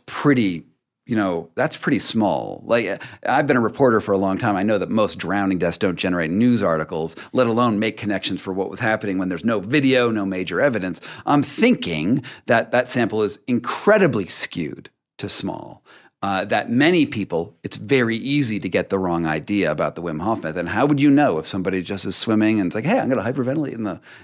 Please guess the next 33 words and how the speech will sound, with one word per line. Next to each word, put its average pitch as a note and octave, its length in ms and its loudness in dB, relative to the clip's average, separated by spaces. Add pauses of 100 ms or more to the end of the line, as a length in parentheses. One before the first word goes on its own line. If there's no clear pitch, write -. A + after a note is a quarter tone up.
in, A#2 340 0 (320)
in B2 180 2
the A#2 60 4
water A#2 440 4
now," D2 340 -8 (340)
and G2 420 0
they G2 120 2
just A#2 220 -2
drown? C3 340 4
They're E2 180 -6
just F2+ 80 -8
listed G2 200 -2
as G2 100 2
a A#2+ 60 -2
drowning. F#2 640 -2 (400)
And, A2 420 0 (680)
you C#3 60 4
know, B2 100 6
I A#2 100 6
will B2 140 2
say F3 180 4
that C3 80 4
my A#2 140 4
sample, C3 600 2 (800)
it's - 140 -6
gl-, D3+ 260 4
a C#3+ 60 4
global C#3+ 420 6
sample. A#2 540 -4 (320)
I G#2 100 -2
got G#2+ 280 -2 (400)
thirteen C3+ 760 4
names. G2+ 600 0